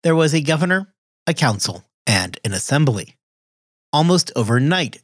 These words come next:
Georgia would pattern itself in the same fashion as did South Carolina. The hope for small towns to make up the core of Georgia quickly faded, as the colonists were far more free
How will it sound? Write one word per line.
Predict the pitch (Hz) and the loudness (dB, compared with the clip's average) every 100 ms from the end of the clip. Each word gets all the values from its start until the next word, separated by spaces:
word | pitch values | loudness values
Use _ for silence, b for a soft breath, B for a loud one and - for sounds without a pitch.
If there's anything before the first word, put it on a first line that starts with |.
| - | -4
Georgia | 139 139 170 | 0 2 2
would | 156 120 165 165 | 0 0 0 0
pattern | 165 165 175 | 0 0 0
itself | 175 - 165 160 | -2 0 0 0
in | 185 | 2
the | 185 | 2
same | - 123 | 2 0
fashion | 127 - 85 - 131 | 0 -2 -2 -2 -2
as | 107 104 | -2 -2
did | - 120 | -2 -2
South | - 92 - | -2 -2 -4
Carolina. | - 85 92 110 151 117 - _ _ _ _ _ _ _ | -8 -8 -4 -2 -2 -4 -8 _ _ _ _ _ _ _
The | 202 | 0
hope | 180 190 - | 0 -2 0
for | 185 170 | 2 2
small | - - 143 | 0 2 2
towns | 139 139 135 | 2 0 0
to | - | 0
make | 139 120 | 0 0
up | 120 | -2
the | 113 | -4
core | - 117 | -2 -4
of | - 104 | -4 -4
Georgia | 165 170 170 165 | 0 2 0 -2
quickly | - 113 98 | -6 -8 -8
faded, | - 185 180 175 160 b _ - | -2 0 2 0 -2 b _ 0
as | 143 131 | 0 2
the | 139 | -2
colonists | 143 143 139 - | 2 2 2 2
were | 151 120 - - | 0 0 -4 -2
far | 127 135 | 2 4
more | 143 139 135 | 4 4 2
free | - 110 80 107 | 0 -2 -2 -12